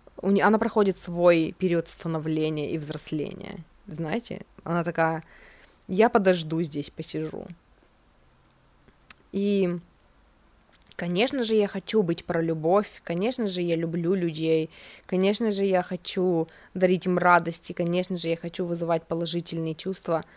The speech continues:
но я хочу быть сама с собой, я хочу быть внутри себя,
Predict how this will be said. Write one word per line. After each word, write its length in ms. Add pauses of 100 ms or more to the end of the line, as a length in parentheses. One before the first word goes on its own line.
(500)
но 100
я 120
хочу 280
быть 160
сама 380
с 60
собой, 440
я 100
хочу 260
быть 160
внутри 420
себя, 500